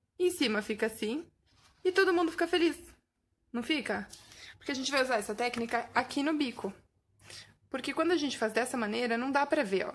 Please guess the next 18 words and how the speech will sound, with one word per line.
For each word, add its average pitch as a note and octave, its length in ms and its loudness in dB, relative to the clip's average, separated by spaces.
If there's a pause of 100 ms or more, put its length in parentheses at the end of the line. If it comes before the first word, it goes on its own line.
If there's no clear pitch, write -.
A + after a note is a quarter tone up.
Mas G#3+ 220 -4
tá A#3 100 0
aqui, A#3+ 280 -6
ó. - 80 -6 (480)
Mas A3+ 120 0
não D4 80 0
dá F4+ 140 8
pra D#4 140 2
ver G#3+ 100 4
diferença. - 560 -4 (480)
Você - 160 -12
vê? G#3 320 2 (600)
Olha G#3 200 2
assim, F4 320 -2
ó. G#3+ 160 -2 (260)
Hum, A#4+ 320 -6
ninguém B4+ 260 0
diz. A4 500 0